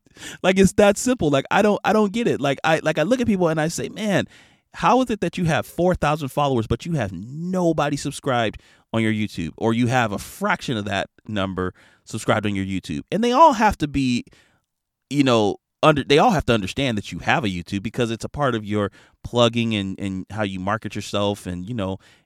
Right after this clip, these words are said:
it, it's how you put yourself out there. It's what you put yourself out there for. But what's the real reason that nobody can turn around and give you the support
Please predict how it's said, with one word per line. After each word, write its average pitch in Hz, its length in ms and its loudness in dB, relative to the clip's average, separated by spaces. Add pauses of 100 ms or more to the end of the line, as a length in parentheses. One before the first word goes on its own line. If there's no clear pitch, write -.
(140)
it, 104 140 -2
it's 98 220 -6
how 123 100 -2
you 117 140 -2
put - 180 -2
yourself 117 240 -2
out 160 160 -4
there. - 120 -2
It's - 120 -4
what 135 220 0
you 131 120 -2
put 135 200 -8
yourself 123 280 -4
out 110 200 -4
there 101 140 -2
for. 175 440 -6 (640)
But 123 300 2
what's 123 340 -2
the 165 120 -4
real 156 200 0
reason 143 360 -4
that 117 160 -4
nobody 123 480 -2
can 113 180 -8
turn 110 220 -6
around 120 440 -4 (380)
and 117 300 -4
give 131 240 -2
you 117 160 -4
the 104 140 -4
support - 500 -6